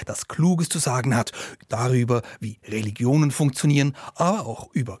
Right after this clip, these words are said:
Kriegsmotive, Macht, Erbschuld, moralische Verpflichtungen. Vor allem aber macht der zweite Teil von Dune vorwärts mit dem Plot, mit den Machtkämpfen auf dem Wüstenplaneten. Die langwierige Einführung der zahlreichen Figuren im ersten Teil,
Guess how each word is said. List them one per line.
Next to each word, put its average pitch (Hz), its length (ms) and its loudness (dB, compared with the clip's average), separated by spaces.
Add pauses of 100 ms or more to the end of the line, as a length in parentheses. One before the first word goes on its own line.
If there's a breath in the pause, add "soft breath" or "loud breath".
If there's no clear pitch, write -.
Kriegsmotive, 139 920 0
Macht, 123 380 -2 (160 loud breath)
Erbschuld, 135 580 0 (160 loud breath)
moralische 123 580 0
Verpflichtungen. 107 800 -4 (640)
Vor - 180 -10
allem 131 260 2
aber 117 300 0 (240 loud breath)
macht 165 280 -2
der 220 100 -6
zweite 104 380 -8
Teil 104 220 -6
von 123 180 -2
Dune 135 280 0
vorwärts - 720 -6
mit 120 160 0
dem 165 200 2
Plot, 113 320 0 (220 loud breath)
mit 120 200 -8
den 165 180 4
Machtkämpfen 117 680 0
auf 110 140 -4
dem 113 240 0
Wüstenplaneten. 123 920 0 (520 loud breath)
Die 214 80 6
langwierige 190 560 2
Einführung 127 840 2
der 98 240 -12
zahlreichen 123 760 0
Figuren 190 420 2
im 117 100 0
ersten 175 420 -2
Teil, 139 220 2